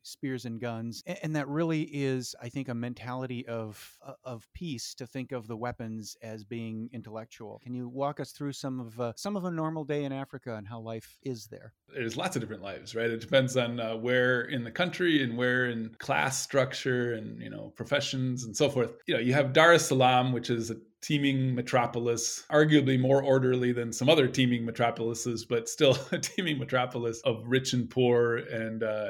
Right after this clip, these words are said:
Speaker 2: intensely urban setting. And there, there's a lot of professionals who, uh, you know, been educated abroad. Or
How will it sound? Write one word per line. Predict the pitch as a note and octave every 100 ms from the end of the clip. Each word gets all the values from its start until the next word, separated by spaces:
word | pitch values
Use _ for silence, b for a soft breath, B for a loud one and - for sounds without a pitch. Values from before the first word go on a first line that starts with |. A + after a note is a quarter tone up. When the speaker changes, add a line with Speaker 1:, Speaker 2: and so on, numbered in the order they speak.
| -
Speaker 2:
intensely | - A#2 A2 A2+ G#2+
urban | B2 A#2+ A2+ G#2+ G#2+ B2
setting. | - - C3+ A#2+ A#2 A2 A2+ -
And | B2+ C3+
there, | D#3 C#3 B2+
there's | C3 A#2+
a |
lot | A#2
of | A2+ A2+
professionals | G#2+ A2 - A2 G#2+ G2+
who, | A2+ G#2 G#2 -
uh, | - -
you | -
know, | - - _
been | G2+ G2+
educated | G#2+ - G#2
abroad. | G2+ G2+ G2 G2+ G2+ G2+
Or | F#2+ G2